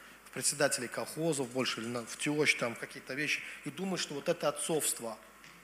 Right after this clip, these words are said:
э, что если отцовство или материнство, оно становится удушливым, для кого-то удушливым слишком, значит, вы залезли не туда, куда-то. А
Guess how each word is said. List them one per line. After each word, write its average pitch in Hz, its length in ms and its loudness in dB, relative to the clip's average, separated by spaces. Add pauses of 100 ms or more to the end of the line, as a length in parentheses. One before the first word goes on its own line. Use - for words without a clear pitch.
(420)
э, 131 220 2
что 143 420 -2 (320)
если 170 680 0
отцовство 165 500 0
или 139 80 0
материнство, 143 680 0 (300)
оно 147 160 4
становится 156 640 6 (140)
удушливым, 147 960 2 (440)
для 139 100 4
кого-то 147 460 2
удушливым 123 580 -2
слишком, - 380 -6 (1500)
значит, 160 440 4
вы 147 60 4
залезли 135 400 4
не 123 120 0
туда, 107 300 -4 (880)
куда-то. - 300 -10 (1600)
А 135 200 -8